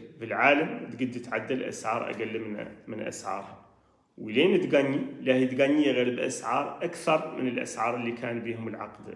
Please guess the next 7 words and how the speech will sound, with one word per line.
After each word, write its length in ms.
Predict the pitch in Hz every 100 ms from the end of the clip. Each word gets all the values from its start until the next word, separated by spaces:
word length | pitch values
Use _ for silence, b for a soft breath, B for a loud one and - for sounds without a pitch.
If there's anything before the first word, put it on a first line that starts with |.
| -
العقد 340 | 101 107 110
الماضي. 400 | 101 95 92 - - _ _ _ _ _ _ b b b b b b b b b b b b b b
هذا 180 | 123 120
باط 240 | 113 110
هو، 180 | 113 110
هو 220 | 107 107
اللي، 340 | 107 98 98